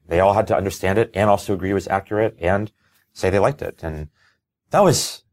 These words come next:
uh, interesting and a little tense at times 'cause, you know, you're trying to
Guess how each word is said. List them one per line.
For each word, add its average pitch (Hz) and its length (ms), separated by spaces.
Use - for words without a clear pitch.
uh, 82 260
interesting 87 420
and 95 100
a 82 80
little 85 260
tense - 460
at - 80
times 90 300
'cause, 85 200
you 82 60
know, 80 60
you're 82 120
trying 85 300
to 85 60